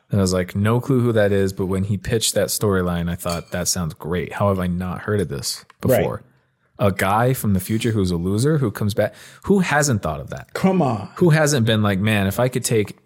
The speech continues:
Speaker 1: an almanac and go back in time and bet, win a lot of money, or if I could take the knowledge, you know, what if I was the first person to write this song, go back in time and write it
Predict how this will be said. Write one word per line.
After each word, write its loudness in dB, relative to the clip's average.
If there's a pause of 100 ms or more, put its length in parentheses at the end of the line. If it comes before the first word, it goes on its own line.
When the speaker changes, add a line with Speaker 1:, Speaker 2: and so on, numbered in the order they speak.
Speaker 1:
an 0
almanac -2 (640)
and 2
go 4
back 0
in 0
time 0 (300)
and 2
bet, 0
win 0
a 2
lot 2
of 0
money, 0
or -2
if 0
I 2
could -4
take 0
the -2
knowledge, 0
you 2
know, 4
what 4
if 0
I 4
was 2
the 0
first -2
person 0
to 0
write -2
this 0
song, -2 (140)
go -2
back -2
in -2
time -2
and -2
write -4
it -12